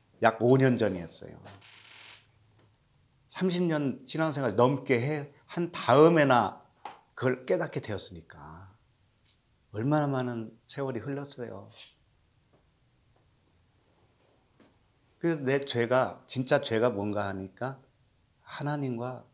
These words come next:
아무 관계없이 살았더라고요. 물론 큰 테두리에서는 그것조차도 하나님이 인도하셨으니까 뭐 관계가 전혀 없었던 것은 아니겠죠. 그렇지만, 예,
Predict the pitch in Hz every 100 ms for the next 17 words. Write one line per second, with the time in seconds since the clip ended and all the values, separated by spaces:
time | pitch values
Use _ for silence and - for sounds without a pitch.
0 | - 110 135 - 131 143 139 - - 131
1 | 113 95 82 - - _ _ _ _ _
2 | _ _ _ _ _ _ _ _ _ -
3 | 120 151 170 127 - - - 202 190 143
4 | - - _ _ - 165 165 143 113 107
5 | 123 - 113 117 107 - 98 104 131 120
6 | 92 107 104 117 127 160 - 127 - 90
7 | 90 95 - _ - _ 98 - - -
8 | _ _ _ - _ _ _ _ _ _
9 | _ _ - - 110 113 113 113 107 107
10 | - - - 104 92 123 90 98 113 -
11 | - 78 - _ - - 113 107 110 143
12 | 143 _ _ _ _ _ _ _ _ -
13 | -